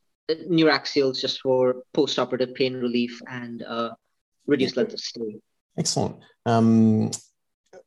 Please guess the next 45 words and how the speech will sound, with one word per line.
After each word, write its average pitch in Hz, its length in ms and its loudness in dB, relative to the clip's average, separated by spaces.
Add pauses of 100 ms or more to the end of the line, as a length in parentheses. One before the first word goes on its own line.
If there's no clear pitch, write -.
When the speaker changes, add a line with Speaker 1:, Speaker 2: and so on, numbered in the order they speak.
Speaker 2:
what 170 200 4
is 160 140 4
your - 80 -4
cutoff? - 300 0
So 127 80 -6
let's 156 180 2
say 135 100 4
this 110 120 0
patient 110 360 -2
ha-, 107 120 -6
does 117 260 0
have 101 160 2
a, 95 240 2
you 101 80 -4
know, 85 140 -6 (120)
I 95 180 2
N 92 60 2
R, 90 320 0 (720)
uh, - 40 -2
of, 87 360 0 (140)
of, - 180 -2
you - 80 2
know, - 160 -2 (320)
that 101 200 0
is 95 180 -2
two. 127 300 2
What, - 160 2
what's 151 160 2
your 151 80 2
cutoff 110 260 0
for - 80 -8
the 95 80 -2
I 92 200 2
N 90 60 0
R, 87 320 -2 (340)
considering, 101 460 2
let's 113 200 2
Speaker 1:
So 247 180 6
Speaker 2:
say - 20 4 (300)
we, 104 280 0
we 101 420 0 (220)
haven't 110 300 2
considered 95 420 0
the, 92 160 0
um, 87 340 -2